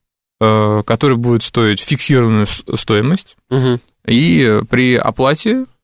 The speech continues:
Speaker 1: можно будет этим автомобилем пользоваться, э, целые сутки.
Speaker 2: Ну, это как простая аренда автомобиля, по
Speaker 1: Абсолютно
Speaker 2: сути.
Speaker 1: верно.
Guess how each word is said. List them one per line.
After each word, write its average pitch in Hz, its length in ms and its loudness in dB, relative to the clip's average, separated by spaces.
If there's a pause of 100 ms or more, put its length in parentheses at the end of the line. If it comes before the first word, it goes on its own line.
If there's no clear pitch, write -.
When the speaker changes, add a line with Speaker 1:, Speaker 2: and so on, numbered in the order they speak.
Speaker 1:
можно 113 420 0
будет 110 240 0
этим 104 360 0
автомобилем 156 680 2 (260)
пользоваться, 147 800 0 (260)
э, 110 240 0
целые 175 260 2
сутки. 113 440 -4 (200)
Speaker 2:
Ну, 247 80 0
это - 120 0
как - 140 -4
простая 175 380 0
аренда 104 440 0
автомобиля, 135 540 0
по 190 100 -2
Speaker 1:
Абсолютно 127 300 2
Speaker 2:
сути. 104 100 0
Speaker 1:
верно. 101 220 -4